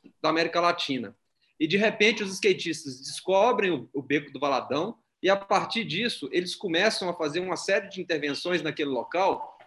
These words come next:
pra proporcionar a prática do skate. E aí isso gera uma tensão, principalmente com os síndicos dos prédios ao lado, e, de repente, eles recorrem a uma série de medidas repressivas, chamando a polícia, a, a guarda municipal,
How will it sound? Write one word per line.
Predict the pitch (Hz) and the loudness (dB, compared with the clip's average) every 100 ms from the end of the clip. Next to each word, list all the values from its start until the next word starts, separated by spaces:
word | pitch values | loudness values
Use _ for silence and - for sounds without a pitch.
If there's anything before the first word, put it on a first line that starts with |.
| _ | _
pra | - 175 | -4 -4
proporcionar | - 254 269 233 226 208 175 | 0 -2 2 0 0 0 0
a | 202 | 0
prática | - 175 175 185 | 2 0 0 -4
do | |
skate. | 220 - - 151 147 - - _ - | -6 -8 -2 0 0 -4 -18 _ 0
E | 220 | 6
aí | 233 233 262 202 | 6 6 2 0
isso | 220 226 | -2 -2
gera | 131 190 254 | 4 4 6
uma | 233 202 | 4 2
tensão, | 196 180 - 165 151 - | 0 -2 -2 -4 -4 -2
principalmente | 233 320 - 214 175 165 - | -2 -2 0 0 0 -2 -4
com | - | -6
os | 156 - | -6 -4
síndicos | 185 233 156 _ - - _ _ _ _ _ _ _ | -4 -4 -6 _ -20 -20 _ _ _ _ _ _ _
dos | - 151 151 | -8 -8 -2
prédios | 165 165 151 | 2 4 4
ao | 147 | 2
lado, | 139 160 220 135 110 _ _ - | 4 4 4 2 -6 _ _ -10
e, | 208 | -2
de | 196 | 2
repente, | 233 247 214 240 220 | 2 2 2 2 2
eles | 208 196 | 0 2
recorrem | 202 208 175 185 208 202 | 0 0 2 2 0 -2
a | 190 | -4
uma | 214 202 | -2 -2
série | - 190 190 | 2 0 0
de | 190 | -4
medidas | 190 196 185 175 - | -6 -6 -8 -8 -2
repressivas, | 175 185 190 - 175 127 104 - _ _ | -2 0 -2 -2 -6 -4 -6 -12 _ _
chamando | - 185 175 180 | -2 0 2 0
a | |
polícia, | 165 143 147 202 190 180 | 0 2 2 2 0 0
a, | 156 147 131 | 2 2 0
a | 143 | 0
guarda | 156 165 165 | 2 2 2
municipal, | 165 151 - - - 170 202 196 | -2 -4 -6 -6 2 4 4 0